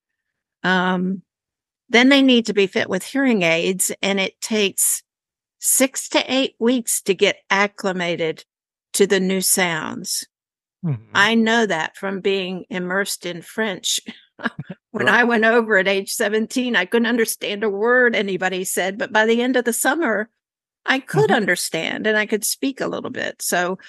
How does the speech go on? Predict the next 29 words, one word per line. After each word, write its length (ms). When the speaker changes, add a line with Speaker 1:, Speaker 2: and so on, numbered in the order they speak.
Speaker 2:
Right. 180
Speaker 1:
that's 220
a 60
perfect 640
time 600
for 100
speech 480
therapists 560
to 140
do 380
oral 340
rehab. 640
Speaker 2:
Right. 260
Speaker 1:
Which 480
asha 580
has 280
put 320
oral 220
rehab 400
in 100
their 120
scope 340
of 120
practice 680
just 300
recently 540
in 120
twenty 320
sixteen. 880